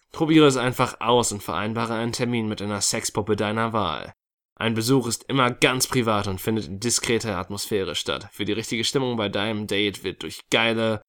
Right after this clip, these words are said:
P Sternchen Sternchen Sternchen O Filmchen auf den Zimmern gesorgt. Das Team von Bordol, Sternchen Sex Doll Sex, freut sich schon jetzt auf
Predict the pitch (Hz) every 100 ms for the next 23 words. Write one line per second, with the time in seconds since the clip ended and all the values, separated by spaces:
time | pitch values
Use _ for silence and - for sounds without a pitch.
0 | - 127 123 127 107 - 113 117 123 117
1 | - 113 110 120 107 - 113 110 107 -
2 | 143 131 - 101 92 - 110 143 - 92
3 | 95 87 - 107 92 98 101 110 98 64
4 | - - - - - 123 117 110 107 101
5 | 95 113 107 110 107 - - _ _ -
6 | - 120 110 110 104 - 123 - - 127
7 | 107 98 - - 98 90 - - - -
8 | - 110 87 - - 107 104 95 - -
9 | 90 92